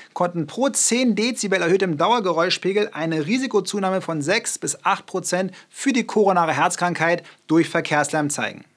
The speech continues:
Straßenverkehrslärm stellt somit in der Liste der wichtigsten Umweltrisikofaktoren gleich hinter dem Feinstaub.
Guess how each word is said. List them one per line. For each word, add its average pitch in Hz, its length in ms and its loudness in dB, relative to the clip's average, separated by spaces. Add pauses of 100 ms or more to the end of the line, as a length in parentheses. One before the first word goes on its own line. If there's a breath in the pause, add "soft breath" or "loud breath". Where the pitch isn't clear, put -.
(420 loud breath)
Straßenverkehrslärm 202 1080 -2
stellt 180 200 -4
somit 196 240 -2
in 175 120 -4
der 156 100 0
Liste - 500 0 (100)
der 123 200 -6
wichtigsten 220 540 -2
Umweltrisikofaktoren 180 1160 0 (220 loud breath)
gleich 147 240 0
hinter 175 180 2
dem 170 140 0
Feinstaub. - 500 -6